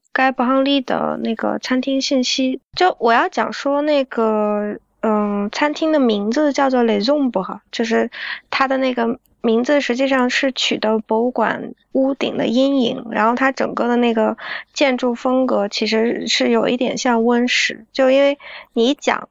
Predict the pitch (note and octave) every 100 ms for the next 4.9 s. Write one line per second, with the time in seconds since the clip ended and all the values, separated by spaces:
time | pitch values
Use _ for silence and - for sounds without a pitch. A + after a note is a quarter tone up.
0 | - - C4+ C4 B3+ - - - B3 B3+
1 | A3+ A3 - G3 F#3+ F#3 G3 A#3 _ -
2 | - G#3 G3 F#3+ F#3 - F#3+ A3 - -
3 | C4+ A#3+ A#3+ C4 A3 - - G#3+ A3 B3+
4 | A#3 - F3+ A#3+ A#3 A3+ - - B3